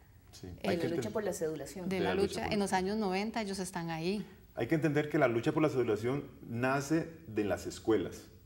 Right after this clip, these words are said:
Speaker 1: en las escuelas de las regiones, de la región nove. Y los maestros son protagónicos. Los maestros son los que en
Speaker 2: Digamos,
Speaker 1: alguna
Speaker 2: los que
Speaker 1: medida
Speaker 2: promueven.
Speaker 1: auspician
Speaker 2: Ajá.
Speaker 1: y promueven, eh,
Speaker 2: La lucha.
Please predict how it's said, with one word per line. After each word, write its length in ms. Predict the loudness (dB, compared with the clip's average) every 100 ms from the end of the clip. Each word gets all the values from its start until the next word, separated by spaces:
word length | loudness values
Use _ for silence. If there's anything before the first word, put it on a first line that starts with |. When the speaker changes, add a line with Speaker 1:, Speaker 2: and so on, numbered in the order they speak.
| -20 -8
Speaker 1:
en 100 | -4
las 140 | -4
escuelas 420 | -4 -2 0 2 2
de 100 | 0
las 120 | 0
regiones, 540 | 0 -2 -2 -4 -2
de 80 | 0
la 80 | 0
región 280 | -2 -6 -8
nove. 200 | -8 -10 -16 -20 -20 -20 -6
Y 120 | 2 4
los 160 | 4
maestros 340 | 4 2 2 0
son 140 | 0
protagónicos. 540 | 0 0 0 -4 -10 -10
Los 120 | -6 -4
maestros 340 | -2 -2 -4
son 140 | -2
los 120 | -4 -2
que 80 |
en 80 | -4 -4 -16 -20 -14 -6
Speaker 2:
Digamos, 280 | -2 0
Speaker 1:
alguna 220 | 2 2 2
Speaker 2:
los 60 |
que 60 | 4
Speaker 1:
medida 260 | 6 6 6
Speaker 2:
promueven. 240 | 4 4
Speaker 1:
auspician 500 | 2 2 2 -2 -4
Speaker 2:
Ajá. 220 | -6 -4
Speaker 1:
y 40 | -2
promueven, 560 | -2 -2 -2 -2 -4 -8 -18 -20 -20 -20 -20 -4
eh, 360 | 2 4 2 0
Speaker 2:
La 100 | -2
lucha. 360 | -2 -8 -14